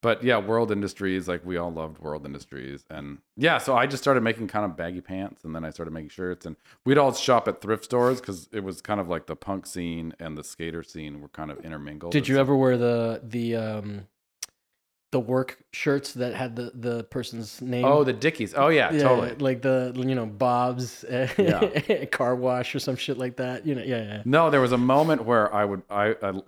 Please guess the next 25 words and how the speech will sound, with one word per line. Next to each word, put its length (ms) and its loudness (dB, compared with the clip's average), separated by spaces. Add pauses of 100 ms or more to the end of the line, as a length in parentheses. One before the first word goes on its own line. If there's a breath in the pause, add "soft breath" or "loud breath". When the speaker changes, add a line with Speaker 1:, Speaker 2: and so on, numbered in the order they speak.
(120)
Speaker 1:
I 120 -2
kinda 260 0
liked 320 -2
buying 260 0
thrift 240 -6
store 200 -4
clothes, 340 -4
and 80 -4
I 60 -4
had 180 -8
this 140 -10
whole 220 -4
wardrobe. 640 -6 (380 soft breath)
And 160 0
then 140 4
there 100 4
was 100 -2
this 160 -8
moment 320 -2
where 140 -2
I 20 -2
was 120 -8
just 280 -12
over 340 -6
it, 120 -12